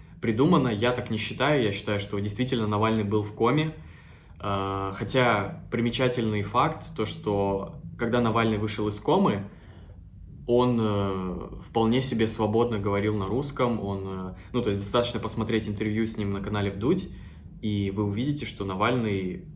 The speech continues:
ну, как будто и не был ни в какой коме. То есть он прекрасно себя чувствует, прекрасно говорит, реагирует. Так что это тоже такой момент, который заставляет задуматься. В общем, это всё запутанная ситуация, но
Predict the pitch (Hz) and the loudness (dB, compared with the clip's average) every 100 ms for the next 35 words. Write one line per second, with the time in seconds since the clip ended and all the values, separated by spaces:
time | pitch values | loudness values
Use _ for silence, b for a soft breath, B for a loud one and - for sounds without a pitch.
0 | - 104 - 95 101 120 - 101 95 90 | -8 -8 -8 -6 -4 -4 -4 -4 -4 -4
1 | 101 117 120 104 98 98 95 98 98 123 | 0 2 2 0 -2 -4 -4 -6 0 2
2 | 147 110 95 110 107 104 - 113 110 101 | 2 0 -4 -4 -4 -4 -2 -2 -2 -6
3 | 104 98 - 147 120 104 95 104 104 95 | -6 -6 -2 -4 -4 -8 -4 -2 -2 -4
4 | 98 98 117 147 104 95 107 143 123 - | -4 -2 0 0 0 -2 0 2 0 -2
5 | B B B B B B B - 110 120 | B B B B B B B -2 0 4
6 | 117 120 127 107 104 104 104 131 165 - | 4 6 4 4 0 0 2 2 0 0
7 | 107 98 101 107 107 110 110 104 98 - | -2 -2 -2 0 0 0 0 -2 -4 -8
8 | - - - B B B B - 165 185 | -12 -14 -18 B B B B 6 8 10
9 | 180 156 151 139 135 156 131 117 - 139 | 8 6 4 4 6 6 6 4 0 4
10 | 170 202 147 127 113 - - - 120 135 | 4 4 2 2 0 -6 -16 -6 2 4
11 | 151 147 - - | 6 4 -2 -14